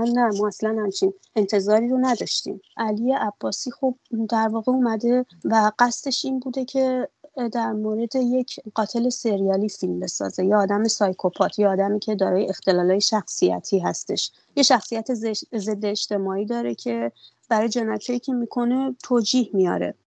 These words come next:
و خب حالا، اه، توجیه سعید حنایی مذهب هست در این فیلم. می‌تونه مثلاً، اه، توجیهات دیگه‌ای داشته باشه. برای مثال، خب نمونه‌اش هم زیاد هست. مثل فیلم هفت که بر اساس هفت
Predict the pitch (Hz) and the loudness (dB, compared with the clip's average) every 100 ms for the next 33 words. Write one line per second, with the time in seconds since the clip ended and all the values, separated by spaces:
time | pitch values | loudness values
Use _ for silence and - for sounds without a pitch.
0 | - 233 233 - 240 - 247 247 277 285 | -2 2 2 2 -4 2 2 4 2 0
1 | - _ 247 247 233 - 262 247 220 277 | -16 _ -2 0 0 -2 -2 0 2 0
2 | 269 285 277 - 233 226 233 208 226 226 | 2 2 2 0 0 0 0 -2 -2 -2
3 | 233 262 208 - 226 214 175 175 - 180 | 0 2 2 0 0 0 0 -10 -4 -4
4 | 175 175 - 180 - 208 202 214 208 196 | -2 -6 -2 -2 0 -2 -2 0 0 0
5 | 185 196 180 185 190 - 190 - 196 185 | -2 -2 0 2 0 0 -4 0 0 2
6 | 190 214 185 185 214 180 165 - 175 165 | 2 -2 -6 2 2 2 -2 -4 -2 -4
7 | - - - - _ - 240 254 269 285 | -6 -8 -12 -20 _ -2 6 6 8 4
8 | 247 285 285 294 - 240 233 233 233 247 | 2 0 0 -2 -6 -6 -4 -2 0 0
9 | 247 240 254 - 294 269 254 254 269 - | 0 -2 -2 -4 -4 -2 -2 -2 -2 -4
10 | 226 208 240 226 247 - 240 247 233 - | -6 -6 -10 -10 -8 -4 -2 -2 -6 -2
11 | 247 233 - - 214 202 196 202 214 226 | -2 -2 -8 0 2 4 4 2 -6 -4
12 | 208 214 | -2 -4